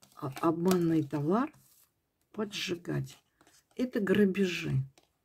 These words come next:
Люди разозлятся, значит. Все. И балалайка не поможет.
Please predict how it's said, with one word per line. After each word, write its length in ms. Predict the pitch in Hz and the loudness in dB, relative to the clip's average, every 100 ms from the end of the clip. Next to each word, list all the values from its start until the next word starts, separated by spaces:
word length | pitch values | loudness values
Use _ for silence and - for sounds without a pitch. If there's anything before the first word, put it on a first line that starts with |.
| _ _ _ _ _ _ _ _ _ 180 | _ _ _ _ _ _ _ _ _ 0
Люди 500 | 214 302 302 196 147 - _ | 4 4 4 -2 -2 -12 _
разозлятся, 1040 | 185 190 185 185 170 180 160 147 - - 151 | -2 -2 0 -2 0 -2 -2 -4 -10 -12 -12
значит. 760 | 160 147 139 - - 135 - _ _ _ _ _ _ _ _ _ _ _ | -8 -6 -6 -8 -16 -20 -20 _ _ _ _ _ _ _ _ _ _ _
Все. 360 | - 175 147 135 _ _ _ _ _ _ _ _ _ _ - | -20 -16 -16 -16 _ _ _ _ _ _ _ _ _ _ 0
И 260 | 226 233 - | 2 2 2
балалайка 720 | 185 196 196 202 196 180 - 165 | 4 6 6 4 2 0 -2 -6
не 180 | 165 139 | -6 -6
поможет. 640 | 160 151 151 147 143 | -8 -6 -6 -8 -8